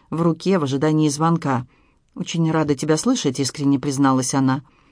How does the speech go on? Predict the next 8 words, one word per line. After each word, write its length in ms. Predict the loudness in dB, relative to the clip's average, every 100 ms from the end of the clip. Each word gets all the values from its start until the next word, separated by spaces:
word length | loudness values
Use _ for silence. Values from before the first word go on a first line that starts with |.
| _ _ _
"Я 180 | -2 0
тоже 320 | 2 0 0
рад. 300 | -2 -4 -8 -20 -12
Как 200 | -2 -2
твои 360 | 2 4 6 4
боевые 520 | 4 2 4 2 2
раны?" 400 | 2 2 2 0 _ _ _ _ _ _ -6
"Заживают", — 720 | 0 2 2 0 0 -2 -6